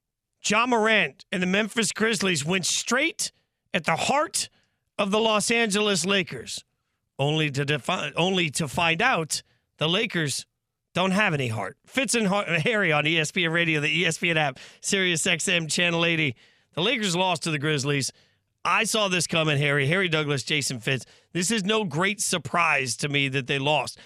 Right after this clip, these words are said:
It's how they lost that I think is the statement of everything that's wrong with the Lakers, because Memphis and the L A were in a tight game. And I'll admit to you, Harry,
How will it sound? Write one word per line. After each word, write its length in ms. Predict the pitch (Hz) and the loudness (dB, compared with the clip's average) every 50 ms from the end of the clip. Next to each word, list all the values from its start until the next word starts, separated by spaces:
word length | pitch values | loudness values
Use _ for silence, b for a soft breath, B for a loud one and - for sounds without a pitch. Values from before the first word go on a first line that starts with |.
| B B B B | B B B B
It's 160 | 180 208 202 | -4 -4 -4
how 380 | - - - - 220 240 254 240 | -6 -4 0 0 2 2 2 0
they 180 | 202 202 180 | 0 0 2
lost 500 | 160 151 147 135 - 143 - - - 175 | 2 2 0 0 -2 -4 -8 -10 -8 -4
that 60 | 156 156 | -2 0
I 100 | 156 151 | 0 0
think 240 | - 190 190 175 | -2 -4 -4 -4
is 100 | 175 147 | -4 -4
the 120 | 131 160 151 | -4 -4 -4
statement 420 | - - - 220 233 - 233 226 | -4 -2 -4 -4 -4 -2 -4 -4
of 80 | 208 170 | -2 -2
everything 400 | 175 175 180 185 151 180 170 170 | -2 -2 -2 -2 -2 -2 -4 -2
that's 220 | 156 156 - - | -2 -4 -4 -4
wrong 260 | 139 160 165 165 165 | -2 0 0 0 0
with 140 | 156 147 147 | 0 -2 -2
the 80 | 147 143 | -2 -2
Lakers, 400 | 143 143 139 110 - - 104 110 | 0 -2 -2 -4 -6 -12 -14 -10
because 320 | - 156 143 - 160 135 | -10 -6 -4 -4 -4 -4
Memphis 500 | 139 156 180 233 233 - 277 302 247 - - B B B B B | -2 -2 -2 -2 -2 -4 -4 -4 -4 -4 -8 B B B B B
and 160 | B 180 202 | B -2 -2
the 120 | 196 190 - - | -2 -2 0 0
L 200 | 185 196 196 196 | 0 2 2 2
A 120 | 175 160 | 2 0
were 180 | 147 143 156 160 | 0 0 0 0
in 80 | 147 | 0
a 60 | 143 | 0
tight 240 | 127 - 196 220 202 | 0 0 0 0 0
game. 200 | - 247 196 139 | 0 0 0 -2
And 140 | 127 - 143 | -2 -2 0
I'll 160 | 165 214 285 | 0 0 0
admit 280 | 320 320 359 370 359 - | 0 0 -2 -2 -2 -2
to 100 | - 302 | 0 0
you, 100 | 269 233 | 0 2
Harry, 340 | 226 226 208 196 190 180 | 2 2 2 2 0 -2